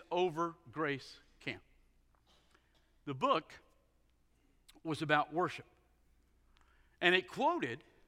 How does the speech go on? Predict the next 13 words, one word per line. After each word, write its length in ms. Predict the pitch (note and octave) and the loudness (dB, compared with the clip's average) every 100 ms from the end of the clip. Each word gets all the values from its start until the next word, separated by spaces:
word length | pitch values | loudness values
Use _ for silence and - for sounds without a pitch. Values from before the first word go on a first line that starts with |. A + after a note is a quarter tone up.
| _ _ _ _ _ _ _ _ _ _ _ _ _ _ _ _ _ _ _ - | _ _ _ _ _ _ _ _ _ _ _ _ _ _ _ _ _ _ _ -8
Moses 540 | D#3+ A#3 A#2+ C3+ - - _ _ _ _ _ _ _ _ _ | -2 0 -2 -8 -14 -20 _ _ _ _ _ _ _ _ _
when 80 | D3 | -4
he 80 | D3 | -2
said 200 | F3+ D#3+ | 0 0
to 40 | |
Pharaoh, 560 | - F3 C#3 C3 B2 C3 _ _ _ _ _ _ _ _ _ | 2 0 2 0 -2 -6 _ _ _ _ _ _ _ _ _
"Let 160 | C3+ G3 | -2 2
my 180 | G3 G3+ | 4 4
people 320 | - G#3 F3 | 2 -2 -2
go 240 | E3 G3 F3+ | 2 2 2
that 180 | E3+ | 0
they 160 | G3+ F#3+ | 2 0
may 400 | F#3 F3+ E3+ | 2 2 2